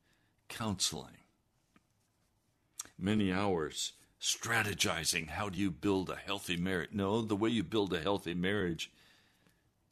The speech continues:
is you die and you're crucified with Jesus Christ. You disown yourself and you follow Jesus. Verse twenty-six, this is John twelve, verse twenty-six.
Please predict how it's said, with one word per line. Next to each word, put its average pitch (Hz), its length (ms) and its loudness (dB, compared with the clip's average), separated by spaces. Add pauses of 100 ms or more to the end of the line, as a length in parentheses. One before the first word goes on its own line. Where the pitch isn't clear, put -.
(160)
is - 240 -10
you 73 100 -4
die 85 320 -2
and 80 160 -2
you're 73 100 -4
crucified 82 800 -6
with 76 180 -12
Jesus 87 440 -4
Christ. - 580 -10 (2500)
You 87 160 -6
disown 90 480 0
yourself - 480 -6 (1700)
and 78 160 -10
you 71 80 -8
follow - 380 -8
Jesus. - 600 -6 (4000)
Verse 104 260 2
twenty-six, 104 720 2
this 95 240 2
is 90 160 0
John 92 320 -2
twelve, 90 440 0
verse 85 200 -2
twenty-six. 87 720 -4